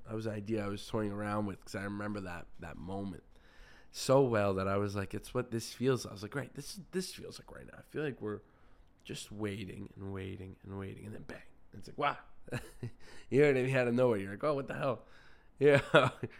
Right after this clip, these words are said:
God, no. <laughs> So that's, that's really funny. But I also wanna talk about, this, this is a big one. This is a big one because you talk about business. Today's a real business, business podcast.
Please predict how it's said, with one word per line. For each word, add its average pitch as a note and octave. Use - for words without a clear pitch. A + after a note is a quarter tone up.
God, A2+
no. B2+
<laughs> -
So A2
that's, A#2+
that's A2+
really G2+
funny. F#2+
But A2+
I B2
also C3
wanna B2+
talk A2
about, G2
this, F3+
this F#3+
is D#3
a D3
big B2+
one. G#2
This D3
is C#3
a C3+
big A#2
one G2
because G#2+
you A#2+
talk C3+
about G#2+
business. A#2
Today's C3
a A#2+
real A#2
business, G#2
business F#2+
podcast. F#2+